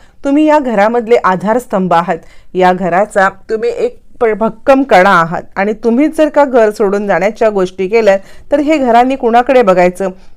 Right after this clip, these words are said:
तुमची इच्छा आहे ना की मी पूजा करावी, तर मी पूजा करायला तयार आहे,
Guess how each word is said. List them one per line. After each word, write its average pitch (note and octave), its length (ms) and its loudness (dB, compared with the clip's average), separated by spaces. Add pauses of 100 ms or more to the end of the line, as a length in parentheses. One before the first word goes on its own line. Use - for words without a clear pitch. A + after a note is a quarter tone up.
तुमची C4 360 -4
इच्छा C#4 320 -4
आहे A3+ 240 2
ना G#3 160 -2
की G#3 180 -8
मी A#3+ 200 -2
पूजा A3 320 0
करावी, F#3+ 440 2 (340)
तर D4+ 100 2
मी C4 200 0
पूजा G#3+ 320 0
करायला G3+ 460 2 (120)
तयार E3 260 4
आहे, E3+ 240 -2